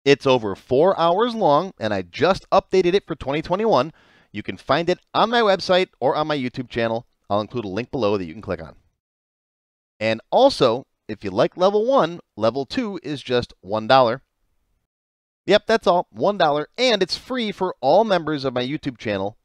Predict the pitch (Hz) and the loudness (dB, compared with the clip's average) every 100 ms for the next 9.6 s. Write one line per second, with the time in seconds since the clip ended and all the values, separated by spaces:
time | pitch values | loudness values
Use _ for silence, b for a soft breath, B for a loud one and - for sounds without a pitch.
0 | - 104 - 190 220 160 95 95 95 _ | -4 -4 -4 -6 -4 -2 -2 -4 -10 _
1 | - 120 131 - - 92 58 - _ _ | -10 -8 -8 -10 -8 -10 -12 -20 _ _
2 | _ _ _ _ _ _ _ _ _ _ | _ _ _ _ _ _ _ _ _ _
3 | _ _ 120 143 151 139 175 175 170 190 | _ _ 0 2 2 0 2 0 -2 0
4 | - 202 - 175 175 220 - 214 170 117 | 2 2 0 -8 -4 -4 -2 -2 -2 0
5 | 190 190 180 190 190 139 175 220 285 294 | 2 2 2 0 0 2 2 2 2 2
6 | 277 b b b 87 135 151 160 151 - | 0 b b b 0 2 2 0 0 2
7 | 208 220 170 208 - 156 180 147 147 143 | 0 2 2 0 2 -2 0 0 0 4
8 | 202 - 175 - 113 113 95 123 135 156 | 2 4 2 2 -4 -14 -6 -4 -4 -6
9 | 151 131 - 147 175 185 | -2 -2 -2 -4 -4 -4